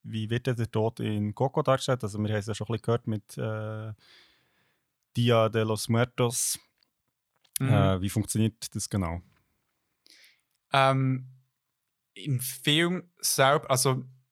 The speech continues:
Speaker 2: ist auch wieder so eine von den Interpretationen, die ich mega schön finde. Also es ist ja nicht nur, wie es im Film umgesetzt wird, sondern wie auch so ein bisschen kulturell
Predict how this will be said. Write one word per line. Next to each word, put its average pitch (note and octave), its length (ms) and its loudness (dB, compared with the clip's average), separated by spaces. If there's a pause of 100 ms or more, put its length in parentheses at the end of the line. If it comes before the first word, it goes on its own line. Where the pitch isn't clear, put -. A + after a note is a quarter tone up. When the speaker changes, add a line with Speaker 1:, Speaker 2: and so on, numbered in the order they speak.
(260)
Speaker 2:
ist - 240 -6
auch D3+ 200 -2
wieder D3+ 220 -2
so D3 160 2
eine C#3 380 -2
von C#3 120 -10
den C3+ 120 2
Interpretationen, C3 840 -4
die C3 140 0
ich C3+ 60 -4
mega B2+ 480 -4
schön B2+ 320 -2
finde. A2 380 -8
Also A2 180 -6
es A#2 100 -6
ist A#2 160 -6
ja A#2+ 220 -4
nicht B2+ 220 -4
nur, C3 200 -2
wie B2 120 -8
es A#2 100 -8
im A#2 180 -4
Film C3 260 -4
umgesetzt D3 480 -4
wird, C#3+ 220 -2
sondern A#2 260 -6
wie A#2+ 200 -4
auch B2 240 -4
so B2+ 140 -6
ein C3 60 -14
bisschen B2+ 280 -6 (420)
kulturell C3 840 -4